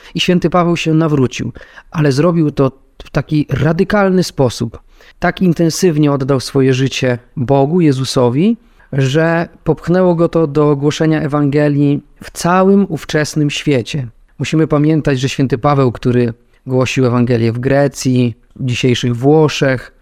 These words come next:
być może dotarł do Hiszpanii, a przynajmniej chciał tam dotrzeć.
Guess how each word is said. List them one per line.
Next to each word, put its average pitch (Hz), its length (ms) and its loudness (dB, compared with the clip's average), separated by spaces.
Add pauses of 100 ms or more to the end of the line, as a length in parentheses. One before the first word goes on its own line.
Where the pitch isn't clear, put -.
(180)
być 127 320 -4
może 143 340 0
dotarł 127 300 -2
do 131 100 0
Hiszpanii, 151 720 0
a 123 100 -4
przynajmniej 127 420 0
chciał 151 360 -2
tam 143 180 0
dotrzeć. 135 520 -2